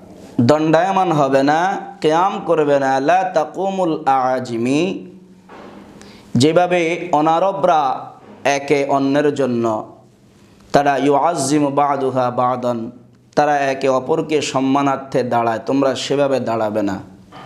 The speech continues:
এই হাদিসটির পর্যালোচনা করতে গিয়ে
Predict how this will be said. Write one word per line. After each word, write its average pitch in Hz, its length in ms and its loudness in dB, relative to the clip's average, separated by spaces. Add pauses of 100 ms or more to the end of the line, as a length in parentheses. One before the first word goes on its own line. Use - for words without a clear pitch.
(640)
এই 175 140 4
হাদিসটির 185 640 2
পর্যালোচনা 175 720 2
করতে 156 400 -2
গিয়ে 135 600 0